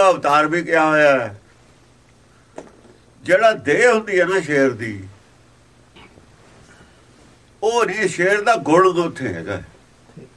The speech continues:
ਸ਼ੇਰ ਦੇ ਗੁਣ ਦੀ ਗੱਲ ਹੈ, ਸਿਆਰ ਗਿੱਦੜ ਦੇ ਅਵਗੁਣ ਦੀ ਗੱਲ ਹੈ,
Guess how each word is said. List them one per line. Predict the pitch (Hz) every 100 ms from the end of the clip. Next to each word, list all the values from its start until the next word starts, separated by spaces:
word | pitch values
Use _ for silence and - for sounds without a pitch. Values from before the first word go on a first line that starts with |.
| _ _ _ - _
ਸ਼ੇਰ | - 156 175 190
ਦੇ | - -
ਗੁਣ | 147 156
ਦੀ | 165 190 175
ਗੱਲ | 156 147
ਹੈ, | 160 202 214 - _ _ _ _ _ _ _ _ _ - - _ _ _
ਸਿਆਰ | - 147 170 190
ਗਿੱਦੜ | 170 160 175 190
ਦੇ | 202 165 175
ਅਵਗੁਣ | 180 202 175
ਦੀ | 175 143
ਗੱਲ | 113 98
ਹੈ, | 85